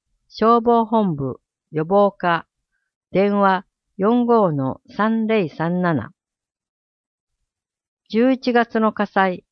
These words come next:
二件。内訳、建物火災、一件。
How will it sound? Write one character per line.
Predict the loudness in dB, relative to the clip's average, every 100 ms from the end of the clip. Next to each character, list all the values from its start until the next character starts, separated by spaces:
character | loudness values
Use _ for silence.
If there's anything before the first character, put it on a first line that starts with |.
| _ _ -4
二 | -4
件。 | -2 -6 -6 -16 _ _ _ _ _ _ _ _ -12
内 | -12 -2 0
訳、 | 0 -6 -16 -16 _ _ _ _
建 | -10 0 2
物 | 2 2 0
火 | -4
災、 | -2 -2 -4 -10
一 | -12 -12 _
件。 | -8 -8 -8